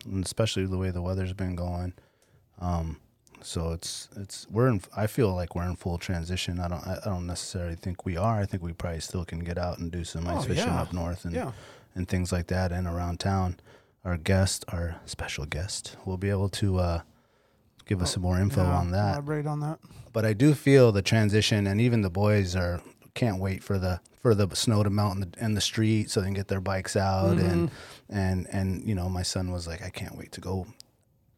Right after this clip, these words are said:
Speaker 1: you know, fly fishing. I'm ready to go on the Kenai."
Speaker 2: Yeah.
Speaker 1: And he's asking me when the Kings are coming in and Ship Creek and,
Speaker 2: Yep.
Speaker 1: and all this stuff. So he's
Speaker 2: He's thinking forward. He's
Speaker 1: yeah,
Speaker 2: like,
Speaker 1: he's
Speaker 2: "Yeah,
Speaker 1: feeling, he's feeling
Speaker 2: transition."
Speaker 1: ready to go, you know,
Speaker 2: Mm-hmm.
Speaker 1: and it, and if, if a ten-year-old's feeling that way,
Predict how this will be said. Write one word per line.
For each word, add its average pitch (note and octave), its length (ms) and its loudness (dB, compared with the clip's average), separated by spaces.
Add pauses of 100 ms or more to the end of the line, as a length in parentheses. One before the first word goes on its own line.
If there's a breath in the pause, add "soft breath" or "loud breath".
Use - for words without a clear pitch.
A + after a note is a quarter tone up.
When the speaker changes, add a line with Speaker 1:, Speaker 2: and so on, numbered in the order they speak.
(240)
Speaker 1:
you G#2+ 160 -6
know, E2 140 -4
fly F2 280 -4
fishing. F2 380 -6
I'm F2 140 -8
ready D2+ 140 -12
to E2+ 60 -12
go F2 100 -8
on E2 120 -6
the D#2 80 -8
Kenai." E2 480 -4
Speaker 2:
Yeah. C#2+ 140 -2
Speaker 1:
And F2+ 160 -8 (260 loud breath)
he's G2+ 160 -2
asking F#2 340 0
me F#2+ 60 0
when F2+ 120 -2
the F2+ 100 -4
Kings F#2 340 -4
are E2+ 40 -6
coming F2+ 300 -2
in F2+ 320 -2
and E2+ 100 -6
Ship - 220 -4
Creek F#2+ 540 -2
and, F2+ 240 -4 (240 loud breath)
Speaker 2:
Yep. D3 200 0
Speaker 1:
and G2 100 2
all F2+ 180 0
this F2+ 140 -2
stuff. F2+ 300 -4
So F2+ 140 -2
he's F#2+ 460 -2 (320)
Speaker 2:
He's D#3+ 100 -4
thinking E3+ 280 2
forward. D3+ 480 2 (300)
He's D3+ 220 -6
Speaker 1:
yeah, A#2 100 6
Speaker 2:
like, G#2 80 6
Speaker 1:
he's A2 160 6
Speaker 2:
"Yeah, - 60 2
Speaker 1:
feeling, B2 260 8
he's B2 220 6
feeling D3 40 2 (260)
Speaker 2:
transition." A2+ 40 6
Speaker 1:
ready A2 180 6
to G#2 120 0
go, G2 400 0
you - 160 -4
know, G2+ 80 4
Speaker 2:
Mm-hmm. G2 180 2
Speaker 1:
and - 20 0
it, F#2 100 -4 (720 loud breath)
and G2 140 0
if, - 200 -4 (120)
if F2+ 120 -6
a G2 60 2
ten-year-old's G2+ 580 4
feeling F#2+ 280 2
that F#2 180 0
way, F#2+ 340 0